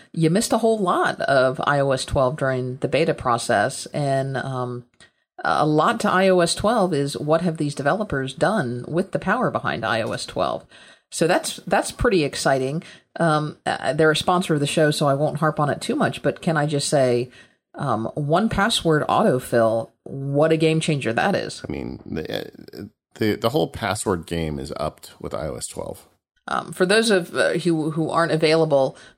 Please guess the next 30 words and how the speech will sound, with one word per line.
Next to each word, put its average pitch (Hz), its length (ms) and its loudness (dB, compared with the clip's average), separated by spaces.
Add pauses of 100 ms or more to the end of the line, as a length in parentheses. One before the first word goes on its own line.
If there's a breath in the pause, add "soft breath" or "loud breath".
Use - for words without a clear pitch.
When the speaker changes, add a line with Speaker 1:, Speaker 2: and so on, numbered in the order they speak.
Speaker 1:
both 190 340 2
one 175 280 2
password 165 560 2
and, 180 440 0
and 180 200 4
iCloud 190 400 0
Keychain, 156 500 -2 (360 loud breath)
um, 151 260 0
have 185 320 0
the 170 280 4
ability 156 760 2 (300)
to, 139 600 0
um, 143 280 -2
now 165 420 2
autofill 160 500 4
passwords 147 800 0 (380 loud breath)
without 170 520 2
you 180 80 2
having 156 340 2
to, 151 160 0
like, 135 260 2
go 151 220 2
into 143 480 -2
an 139 80 0
extra 135 360 0
extension. - 680 -4 (380 soft breath)
It, 147 300 -2
it 143 160 -2
just 156 340 2
now 135 520 2